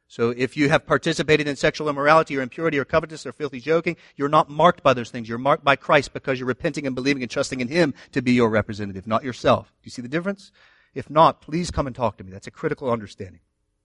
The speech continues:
Those that are repenting and believing, Paul is saying here, God is saying, those that are not living in deception, willing to turn away from those things, sacrifice for others to God,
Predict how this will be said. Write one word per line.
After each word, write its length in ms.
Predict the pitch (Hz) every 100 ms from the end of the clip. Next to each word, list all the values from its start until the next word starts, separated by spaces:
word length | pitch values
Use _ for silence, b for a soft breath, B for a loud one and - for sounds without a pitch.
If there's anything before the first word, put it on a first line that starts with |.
| _ _ _ _ _ _ _ _ _ _ _ _ _ _ _ _ _ _ _ _ _
Those 380 | - 156 185 208
that 80 | 170
are 40 |
repenting 440 | 156 - 196 175 180
and 100 | 165
believing, 500 | 147 165 151 123 120
Paul 360 | - 175 185
is 80 | 170
saying 300 | - 139 127
here, 120 | 135
God 320 | 120 147 185
is 80 | 175
saying, 360 | - 127 117 117 _ _ _
those 380 | 120 156 180 165
that 100 | 165
are 80 |
not 340 | 156 160 180 180
living 240 | 175 160
in 80 | 143
deception, 580 | 127 - 117 - 123 120
willing 320 | 139 185 190
to 120 | 190
turn 220 | 147 147
away 200 | 135 127
from 120 | 117 123
those 160 | 110
things, 240 | - 110 -
sacrifice 640 | 190 190 160 151 135 127
for 260 | - 185
others 260 | 147 131 120
to 200 | - 196
God, 260 | 156 135